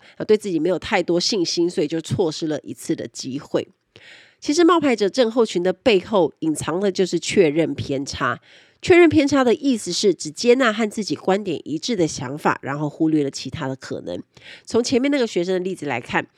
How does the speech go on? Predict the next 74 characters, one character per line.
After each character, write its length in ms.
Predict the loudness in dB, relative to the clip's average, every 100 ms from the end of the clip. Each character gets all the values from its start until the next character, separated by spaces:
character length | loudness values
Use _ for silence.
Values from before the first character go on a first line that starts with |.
| -10
那 80 | -6
其 160 | -4
实 80 | -4
他 160 | -4 -2
的 80 | -2
能 200 | -2 0
力 100 | -2
很 160 | -2
不 120 | -8 -10
错， 360 | 2 2 2 -4 -6
我 80 | 4
也 80 | 6
这 80 | 6
样 160 | 2
认 240 | 2 2 4
为， 180 | 4 2 -2 _
可 100 | -4
是 140 | 0
在 100 | 2
他 140 | 2 2
心 180 | 0
里 140 | 0 0
面 160 | 0
呢， 100 | 0
就 120 | -2 -4
是 100 | 0
觉 140 | 0
得 80 | 0
自 100 | -2
己 80 | -4
不 140 | -6
够 240 | 0 0
好， 280 | 0 -2 -4 -6 -14
那 120 | -4 -2
就 120 | -2
是 140 | -4
可 160 | -6 -4
以 80 | -4
找 160 | -4
到 140 | -6 -6
理 160 | -8 -14
由 160 | -14
去 160 | -8 -6
贬 180 | -6 -6
低 160 | -6
自 160 | -4 -4
己 60 |
的 140 | -6 -8
成 200 | -8 -12 -8
就。 240 | -2 -2 -2 _ _ -20 -10
其 100 | 0
实 80 |
我 60 | 2
们 100 | 2
一 80 | 2
般 220 | 2 4
人 140 | 4
在 100 | 2
碰 160 | 0 0
到 100 | -2
挑 200 | -2 -4
战 120 | -4
的 80 | -4
时 140 | -4
候 100 | -4
也 140 | -4 -4
会 160 | -4
紧 300 | -4 -6 -10 -6
张， 260 | -4 -4
也 120 | -4
会 120 | -2 -4
不 160 | -2
适 280 | -4 4 4
应， 200 | 4 -2